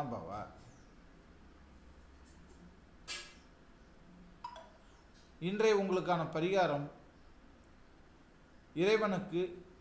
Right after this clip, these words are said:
இளநீர் அபிஷேகம் செய்ய நன்மை உண்டாகும் நாளாய் அமைகிறது. அடுத்தபடியாய் நாம் பார்க்க இருப்பது துலாம் ராசி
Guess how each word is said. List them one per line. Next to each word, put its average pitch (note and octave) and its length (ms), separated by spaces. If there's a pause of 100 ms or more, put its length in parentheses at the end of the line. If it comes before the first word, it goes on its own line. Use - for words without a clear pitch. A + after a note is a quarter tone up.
(180)
இளநீர் A#3 440 (100)
அபிஷேகம் E3+ 640
செய்ய C3+ 200 (760)
நன்மை F3 260 (100)
உண்டாகும் C#3 440
நாளாய் A#2+ 280 (140)
அமைகிறது. F2+ 580 (2000)
அடுத்தபடியாய் A#3+ 760
நாம் F3+ 200
பார்க்க F3 300
இருப்பது C#3+ 340 (640)
துலாம் A3 360
ராசி F#3+ 280